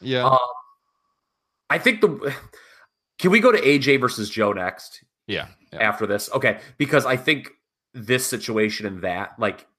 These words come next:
Speaker 2: it, it is, you know, we should talk about the larger picture on SmackDown moving forward. I think they're kind of interrelated. Um, the women should be involved in the decision here to set up a match at Evolution,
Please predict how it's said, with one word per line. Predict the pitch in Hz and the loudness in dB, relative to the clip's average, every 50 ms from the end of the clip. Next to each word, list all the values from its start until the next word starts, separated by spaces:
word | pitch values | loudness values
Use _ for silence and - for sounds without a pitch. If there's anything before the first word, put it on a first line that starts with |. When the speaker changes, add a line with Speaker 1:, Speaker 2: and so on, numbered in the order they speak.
| _ - | _ -6
Speaker 2:
it, | 107 101 73 - - 95 107 | -6 -6 -6 -8 -14 -10 -10
it | 107 - 71 | -10 -8 -8
is, | 101 107 - - _ 98 98 - _ _ _ _ _ _ _ | -8 -8 -8 -10 _ -20 -20 -20 _ _ _ _ _ _ _
you | - 110 | -6 -6
know, | 101 90 87 - _ _ _ _ _ _ _ _ _ _ _ _ 139 | -4 -6 -6 -10 _ _ _ _ _ _ _ _ _ _ _ _ -4
we | 139 | -4
should | 131 135 - | -4 -4 -2
talk | 127 120 107 104 | 0 2 2 2
about | 110 107 - | 0 -2 -4
the | 101 | -4
larger | 92 92 98 95 92 82 92 85 | -2 0 0 0 0 -2 -6 -8
picture | - 92 82 - - 82 71 | -8 -8 -10 -8 -6 -8 -8
on | 64 | -8
SmackDown | - - - - - - - - - - - | -8 -14 -16 -16 -16 -16 -16 -16 -16 -16 -16
moving | - - - - | -18 -18 -18 -18
forward. | - - - - - 80 67 | -16 -16 -14 -14 -12 -12 -12
I | - | -8
think | - 110 104 - | -6 -6 -4 -4
they're | 104 92 | -4 -4
kind | - - 98 92 | -2 -4 -4 -4
of | 85 90 | -4 -4
interrelated. | 87 87 87 87 87 87 87 90 85 82 - - - - - - - - _ - - | -4 -4 -4 -2 -2 -2 -2 -2 -2 -4 -6 -8 -20 -20 -20 -20 -20 -20 _ 0 2
Um, | 131 135 135 131 131 135 135 131 - _ - - _ _ _ | 4 4 6 4 4 2 0 -4 -6 _ -20 -20 _ _ _
the | - 131 | 2 4
women | 123 151 208 226 262 247 220 | 6 6 6 6 6 2 2
should | - - 180 143 | 0 0 0 0
be | 143 135 | 0 0
involved | 127 107 120 117 120 117 101 104 | 2 4 4 4 4 4 2 -2
in | 98 98 | -6 -6
the | 101 | -6
decision | 90 - - 104 95 82 87 80 | -6 -6 -6 -6 -6 -6 -8 -12
here | 82 80 80 | -12 -12 -12
to | 82 - - | -14 -14 -8
set | - 123 104 | -4 -2 -2
up | 92 101 | -2 -2
a | |
match | 92 92 90 87 - - | -4 -6 -6 -6 -6 -8
at | 92 | -10
Evolution, | 87 78 80 71 67 - - - - | -10 -10 -10 -14 -14 -16 -16 -18 -20